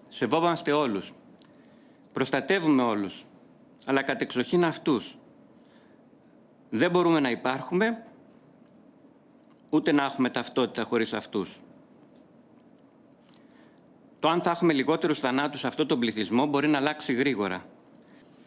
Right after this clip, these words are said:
Η Ισπανία, που τις τελευταίες μέρες καταγράφει παρόμοια κατάσταση με αυτήν στην Ιταλία, και οι φίλοι Ισπανοί γιατροί έχουν φτάσει στα εξής δεδομένα.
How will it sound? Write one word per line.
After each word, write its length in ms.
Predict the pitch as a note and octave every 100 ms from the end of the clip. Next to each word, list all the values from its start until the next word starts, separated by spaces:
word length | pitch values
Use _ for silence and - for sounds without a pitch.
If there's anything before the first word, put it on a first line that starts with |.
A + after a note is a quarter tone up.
| - - -
Η 120 | C#3
Ισπανία, 800 | C3+ - B2+ C#3 F3 B2+ C3+ - - - -
που 80 | -
τις 120 | A#2
τελευταίες 500 | C3 B2 A2+ F3 D#3+
μέρες 300 | D3 D#3+ D#3
καταγράφει 540 | D3 C3+ B2 C#3+ D#3 B2+
παρόμοια 440 | B2+ C#3 E3+ D3
κατάσταση 600 | B2 A#2 B2+ B2 A#2+ A#2+
με 100 | A#2
αυτήν 280 | G#2+ - D3
στην 180 | D3 B2
Ιταλία, 600 | A2 G#2 G#2+ G#2+ C3 D3+ - - - - -
και 160 | - C3+
οι 40 |
φίλοι 320 | C3 F#3+ F3+
Ισπανοί 380 | C#3+ - B2 C3+
γιατροί 580 | C#3 A#2+ - B2+ D#3+ - - - - - _ _ _ _ _ - _
έχουν 260 | E3 F3+ E3
φτάσει 500 | - F#3 F#3 F#3+ G3+ - - - - - - - -
στα 160 | -
εξής 320 | E3+ - G3
δεδομένα. 640 | D3 A#2+ A#2 A2 G2 F2+